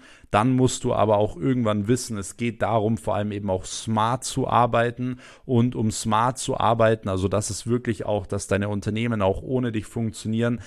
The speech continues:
brauchst du teilweise einen guten Geschäftspartner, wenn du einen hast, ähm, oder du brauchst, oder, oder auch brauchst du ein Team, welches wirklich nur aus High-Performern besteht. Und du brauchst natürlich allgemein ein gutes Umfeld, weil dann hast du einfach immer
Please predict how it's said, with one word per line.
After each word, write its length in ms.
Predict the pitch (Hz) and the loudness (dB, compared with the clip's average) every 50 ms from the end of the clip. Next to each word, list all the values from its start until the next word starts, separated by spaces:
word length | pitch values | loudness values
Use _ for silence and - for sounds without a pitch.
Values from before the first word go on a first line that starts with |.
| - - - - - - | -16 -20 -20 -20 -4 -4
brauchst 480 | 101 95 104 117 139 135 - - - | 2 6 6 6 6 6 2 -2 -4
du 200 | 143 131 131 135 | -2 -2 -2 -2
teilweise 600 | 127 - 113 117 113 120 117 117 120 120 104 110 | -4 -4 -2 0 2 4 6 6 6 6 4 2
einen 140 | 104 101 98 | 0 0 0
guten 280 | 107 117 113 - - 101 | -2 -4 -4 -4 -2 -2
Geschäftspartner, 880 | 95 95 - 135 127 - - - - - 127 123 123 - 127 120 113 | -2 0 2 2 2 2 0 0 0 0 2 2 0 0 0 0 2
wenn 160 | 107 113 120 | 2 0 0
du 120 | 117 117 113 | 0 0 -2
einen 220 | 110 110 110 107 | -2 -2 -4 -2
hast, 380 | 110 113 110 110 - - - - - - - - - - | -2 -2 -2 -2 -4 -12 -16 -20 -20 -20 -20 -20 -10 -2
ähm, 420 | - 101 107 107 107 110 113 123 - - | 2 4 6 6 6 4 2 -2 -2 0
oder 400 | 131 131 143 147 143 135 135 127 | 2 4 6 6 6 6 4 2
du 140 | 104 104 98 | -2 -6 -6
brauchst, 640 | 101 98 101 107 110 120 123 117 - - - - - - - _ _ | -2 2 6 6 6 6 4 2 -4 -10 -12 -16 -20 -20 -20 _ _
oder, 320 | 110 120 135 131 127 110 101 | 4 6 8 8 8 8 8
oder 340 | 101 98 92 82 - - | 6 6 6 4 2 2
auch 380 | 95 117 135 143 143 - - - - - - - | 4 4 4 4 2 -2 -8 -18 -20 -18 -12 0
brauchst 380 | 95 104 117 131 117 - - | 4 4 4 4 4 0 -4
du 40 | 120 | -6
ein 240 | 110 110 107 107 98 | -4 -2 -4 -4 -6
Team, 480 | - - - 143 143 143 143 139 131 - - - - - - | -8 -10 -6 -4 -4 -2 -2 -4 -6 -8 -14 -20 -20 -16 0
welches 420 | - - 117 120 127 117 - - - | 6 6 6 6 6 2 0 0 4
wirklich 440 | 110 113 113 101 - 110 101 - - | 4 4 6 6 4 4 4 4 2
nur 160 | 113 113 110 | 2 2 2
aus 320 | 107 - - - - - | 2 0 -4 -10 -6 -2
High-Performern 880 | 113 113 123 120 - - 104 98 - - 101 95 95 98 95 95 98 95 95 - - - - - _ - | 0 2 2 2 2 4 2 2 2 2 2 2 2 2 0 -2 -2 -4 -8 -12 -20 -20 -20 -20 _ -4
besteht. 680 | 95 92 - - - - 92 90 90 107 127 127 - - - - - - _ | -4 -4 -4 -6 -8 -4 0 2 2 2 2 0 -4 -14 -20 -20 -20 -10 _
Und 160 | 113 117 117 107 | 0 0 0 0
du 60 | 98 | 2
brauchst 340 | 101 98 107 120 - - 110 | 6 8 8 8 6 4 -2
natürlich 440 | 101 - 113 107 104 104 117 - | -2 -2 -2 -2 -2 -2 -4 -6
allgemein 520 | - 78 104 120 110 110 104 101 101 101 104 | -4 -2 -2 -2 -2 -2 -2 -2 -2 -2 -4
ein 80 | 101 | -6
gutes 320 | - - 120 104 107 101 - | -6 -8 -6 -6 -6 -8 -8
Umfeld, 480 | - - 127 131 123 - 117 104 101 | -8 -8 -8 -8 -6 -6 -6 -6 -4
weil 100 | 101 101 | -6 -6
dann 200 | 101 101 104 107 | -6 -6 -6 -4
hast 180 | 120 120 - - | -6 -6 -2 -2
du 60 | 117 | 0
einfach 320 | 107 113 104 - 117 - - | 0 0 0 -2 -4 -6 -4
immer 460 | - - 143 143 143 135 131 123 | -2 0 2 4 4 4 4 2